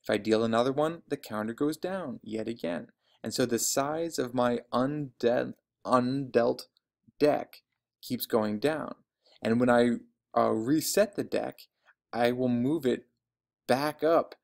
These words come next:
to the total, uh, length of however many cards I have. And so that way,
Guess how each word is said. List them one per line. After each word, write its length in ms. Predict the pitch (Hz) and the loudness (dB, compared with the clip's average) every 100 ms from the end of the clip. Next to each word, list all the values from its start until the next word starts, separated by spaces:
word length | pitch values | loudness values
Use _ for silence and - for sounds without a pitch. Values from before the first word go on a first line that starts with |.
| _ _ | _ _
to 200 | - 127 | -6 -2
the 120 | 113 107 | 0 -2
total, 960 | - - 135 139 147 156 156 160 156 _ _ _ - | -4 -4 2 4 6 6 4 2 -4 _ _ _ 0
uh, 160 | 120 | 2
length 460 | 120 123 151 143 - | 2 2 0 -4 -4
of 340 | - 117 113 | 0 2 0
however 400 | 110 113 117 117 | 0 2 4 4
many 240 | 117 113 113 | 0 0 -2
cards 380 | - 110 107 110 | 0 0 2 2
I 120 | 104 | 0
have. 380 | 135 165 - - - _ _ _ - | -2 -6 -10 -14 -20 _ _ _ -12
And 140 | 104 | -6
so 180 | - 113 | 0 0
that 500 | 104 101 131 156 - | 0 -2 -2 -2 -4
way, 460 | 123 120 120 117 | 0 2 0 -4